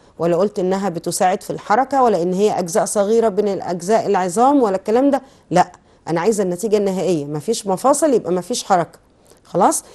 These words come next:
"إذا كانت عظام الجسم بدون مفاصل، لا يستطيع الجسم الحركة". عندما تضع يدك فجأة على سطح ساخن، هيحصل إيه لو وضعت إيدك فجأة على سطح سخن؟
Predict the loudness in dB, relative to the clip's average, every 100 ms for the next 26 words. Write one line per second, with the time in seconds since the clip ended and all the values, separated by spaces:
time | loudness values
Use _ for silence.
0 | -20 -4 -2 0 0 2 2 2 0 0
1 | 2 2 0 -2 2 4 4 -2 -6 -6
2 | 0 2 4 2 0 0 -2 -4 -16 _
3 | _ -4 4 4 4 -2 -8 -2 0 0
4 | -4 -8 -4 2 2 0 -8 -20 _ -4
5 | -4 -6 -6 -12 -20 _ _ _ _ _
6 | _ _ _ -20 -20 -20 -10 -2 2 4
7 | 6 6 4 4 4 2 0 0 -4 -2
8 | 0 0 -2 -4 -4 -2 0 0 0 -2
9 | -2 -6 -2 -2 -2 -16 _ -8 -4 -4
10 | -2 -4 2 2 4 2 0 -2 -2 -2
11 | -2 -4 -4 -2 0 0 -2 -4 -6 -6
12 | -4 -4